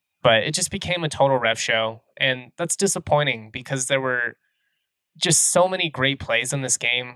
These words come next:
Like I said earlier, really high-level shot making, big-time performances from the stars on both sides. The Zebras didn't dictate the outcome or anything like that. L S U was tremendous. They most certainly earned victory.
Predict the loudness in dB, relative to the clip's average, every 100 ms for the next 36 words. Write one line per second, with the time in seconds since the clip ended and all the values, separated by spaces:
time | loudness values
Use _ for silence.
0 | -6 -4 0 0 -2 -2 -4 -4 -4 -4
1 | 0 0 0 -4 -2 0 0 -2 -6 -6
2 | -10 -10 -8 -2 -2 0 -2 -2 -4 -4
3 | -4 -4 -8 -6 -8 -6 -4 0 0 0
4 | -4 -4 -2 0 0 -2 -2 -2 -4 -8
5 | -10 _ _ _ -2 0 0 0 -2 -2
6 | -4 -4 -10 _ _ _ -2 -2 -2 -6
7 | -6 0 0 0 -2 -4 -4 -4 -6 -6
8 | -8 -4 -6 -2 0 2 0 -4 -4 -4
9 | -4 -6 -8 -10 -8 -6 -6 -6 -4 -4
10 | -2 -4 -4 -6 -4 -4 -6 -6 -4 -6
11 | -10 -4 -4 -4 -4 -2 -4